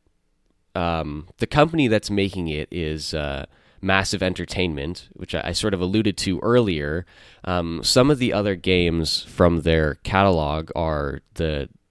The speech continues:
Tom Clancy's The Division games, both one and two, um, the upcoming Avatar Frontiers of Pandora, Far Cry three, which is another one of my favorite games of all time,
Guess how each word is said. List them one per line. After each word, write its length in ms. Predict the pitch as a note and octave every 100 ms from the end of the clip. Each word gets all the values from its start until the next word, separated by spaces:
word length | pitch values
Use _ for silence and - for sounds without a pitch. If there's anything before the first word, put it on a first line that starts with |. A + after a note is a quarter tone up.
| -
Tom 240 | A2 G2+
Clancy's 520 | - G2 - F#2+ -
The 80 | G2+
Division 440 | G2 F2+ F2 F2
games, 320 | D#2+ D#2+ F#2 -
both 320 | D#2+ E2 -
one 220 | F2 F2
and 260 | F2 E2 -
two, 480 | - A2 D#2+ D#2 F2+ _ _ - - - - -
um, 560 | G2 F#2 F2 E2+ E2 -
the 240 | - G2+ -
upcoming 600 | G#2+ - G#2+ G2 F#2 F2
Avatar 680 | - G2 F2+ - F2 F2 F2
Frontiers 600 | - F#2 F2 - F2+ F2
of 120 | D#2+
Pandora, 840 | - D#2+ D#2 D#2 A2+ G2 C#2 D#2 G#2 _ _ _ _ _ _ -
Far 360 | - - B2+ C3+
Cry 340 | - D#3+ B2
three, 840 | F#2 - - A2 A2 C3 E2 C#2 F#2 - - -
which 160 | - -
is 120 | F#2+
another 300 | F2+ A#2 A2
one 160 | E2+ D#2
of 80 |
my 160 | D2 C#2+
favorite 460 | - E2 D#2+ C#2 -
games 300 | D#2 D2+ D#2+
of 100 | D#2
all 160 | D2
time, 420 | - C#2+ C#2+ D2